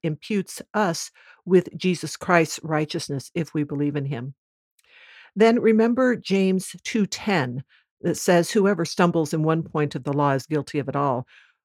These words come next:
which reinforces not only that we are all sinners, but that one sin spoils all, because it is that corrupting. We see the counterpoint to this in John fourteen fifteen and First John five three,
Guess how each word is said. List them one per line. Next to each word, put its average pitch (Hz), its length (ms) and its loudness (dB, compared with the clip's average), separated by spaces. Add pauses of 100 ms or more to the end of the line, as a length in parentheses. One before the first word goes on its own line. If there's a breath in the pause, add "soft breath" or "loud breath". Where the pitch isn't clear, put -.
which 202 240 0
reinforces 185 800 0
not 170 260 4
only 170 300 2
that 147 180 0
we 165 100 2
are 147 160 2
all 139 200 0
sinners, 156 580 -2 (300)
but 185 220 2
that 175 180 2
one 226 580 0
sin 156 640 0
spoils 147 720 -2
all, 139 240 0
because 147 560 -2 (100)
it 190 140 2
is 185 280 0
that 156 280 0
corrupting. 143 580 -4 (440)
We 202 120 4
see 190 240 2
the 151 140 0
counterpoint 240 720 0
to 165 80 -4
this 147 420 -4
in 151 420 0
John 165 380 2
fourteen 180 480 -2
fifteen 156 560 -2
and 151 240 -4
First - 540 -4
John 156 340 0
five 143 400 0
three, 165 400 0